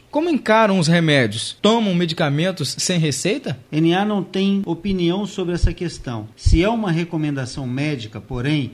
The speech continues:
Speaker 2: procuramos informar ao profissional com quem nos tratamos sobre o nosso problema. Sem recomendação médica, evitamos ingerir medicamentos.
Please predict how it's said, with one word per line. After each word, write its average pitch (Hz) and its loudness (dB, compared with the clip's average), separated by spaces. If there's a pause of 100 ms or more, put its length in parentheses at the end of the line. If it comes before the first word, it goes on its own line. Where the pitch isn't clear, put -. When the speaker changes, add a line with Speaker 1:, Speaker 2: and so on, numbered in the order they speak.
Speaker 2:
procuramos 156 -2
informar 147 -4
ao 127 -4
profissional 156 -6
com 170 -2
quem 170 -4
nos 165 -4
tratamos 135 -4
sobre 156 -2
o 147 -2
nosso 147 -4
problema. 147 -4 (120)
Sem - -2
recomendação 147 -4
médica, 147 -6
evitamos 170 -4
ingerir 156 -2
medicamentos. 139 -4